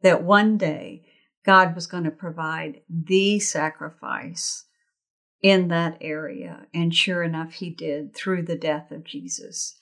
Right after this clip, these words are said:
And here David is legally purchasing, uh, that property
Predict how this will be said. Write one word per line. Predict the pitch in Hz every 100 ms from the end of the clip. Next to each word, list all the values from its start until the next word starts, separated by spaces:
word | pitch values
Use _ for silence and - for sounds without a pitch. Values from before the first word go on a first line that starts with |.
| - - _ -
And | 180 170
here | 233 208 208
David | 170 185 196 180 165 147 - - _ _ _
is | 185 165 175
legally | 185 180 185 165
purchasing, | 156 - 170 170 175 - - 254 139 165 - _ _ _ 294
uh, | 156
that | 156 - 294
property | - 160 156 170 - 82 180